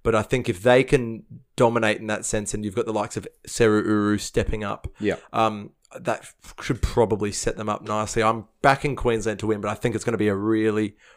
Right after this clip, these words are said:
Speaker 1: really entertaining game at
Speaker 2: Yeah,
Speaker 1: Lang
Speaker 2: I
Speaker 1: Park.
Speaker 2: think, I think this will be a high-scoring one. I'm, I'm feeling sixty points plus in this game
Speaker 1: Yeah.
Speaker 2: total. I wouldn't be surprised,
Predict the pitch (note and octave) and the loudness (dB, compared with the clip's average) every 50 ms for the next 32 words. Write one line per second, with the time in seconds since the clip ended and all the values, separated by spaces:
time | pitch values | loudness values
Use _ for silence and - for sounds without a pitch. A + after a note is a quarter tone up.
0 | _ - A#2 A#2 A2+ A2+ A2+ A2+ A2 G#2+ G#2+ G#2 G2+ - - - - G2+ G2+ G#2 | _ -4 -2 0 2 4 4 4 2 2 0 -2 -6 -8 -6 -4 -4 -4 -4 -4
1 | G2+ F#2+ G2 G2+ G2+ G2+ G2+ G2 G#2 G2+ G2+ G2+ G#2+ A2 G2+ G#2 A#2 B2 A#2+ - | -6 -4 -4 -4 -2 -2 -2 -2 -2 0 2 2 2 2 2 2 0 -2 -4 -6
2 | - - G#2+ A2 G#2+ B2 A#2+ A2 A2 G2+ - A#2 G2+ G#2+ G#2 G2 F#2 G2+ G2+ G2+ | -2 0 0 0 0 -2 -6 -6 -4 -4 -4 -4 -4 -4 -4 -4 0 2 2 2
3 | F#2 - - - G2+ G2 F#2+ F#2 F#2 F2+ F2 F2 F2+ F2+ F2+ F2+ F#2 F#2+ F#2 - | 2 0 -4 -4 -2 0 0 0 -2 -2 -4 -6 -6 -4 -4 -4 -4 -6 -6 -8
4 | - G2+ G2 F2+ - _ - - G2 F#2+ F2+ F2 F2 E2 - - - F2+ - - | -8 -8 -8 -8 -12 _ -10 -6 -6 -4 -4 -6 -8 -8 -10 -10 -10 -8 -8 -8
5 | G2 E2+ - - F2+ D#2+ - - - - G2+ F#2+ F2 - - F#2 F#2 F2+ - - | -8 -8 -6 -8 -8 -8 -10 -10 -4 0 0 0 2 0 -4 -4 -6 -8 -8 -8
6 | - F#2 F2 F2 F2 F#2 - - F#2+ F#2 F2+ F2+ F#2+ B2+ D3+ D3 - _ _ _ | -6 -6 -6 -6 -8 -8 -6 -2 0 0 0 0 -2 -4 -6 -8 -12 _ _ _
7 | _ _ _ _ _ _ _ _ _ _ - G#2 G#2 G2+ G#2 A#2+ D3 E3 G#3+ A#3+ | _ _ _ _ _ _ _ _ _ _ -4 -2 -2 -2 -2 -4 -6 -4 -6 -6
8 | - - _ _ _ _ _ _ - - A#2 A2+ - - A2+ - - - G#2+ G#2+ | -8 -10 _ _ _ _ _ _ -6 -4 -2 -2 -2 -4 -4 -4 -2 2 4 4
9 | G2+ F#2+ F2+ E2 D#2+ D#2 E2 G2+ G#2 - - - | 6 6 4 2 0 -2 -4 -8 -10 -12 -16 -18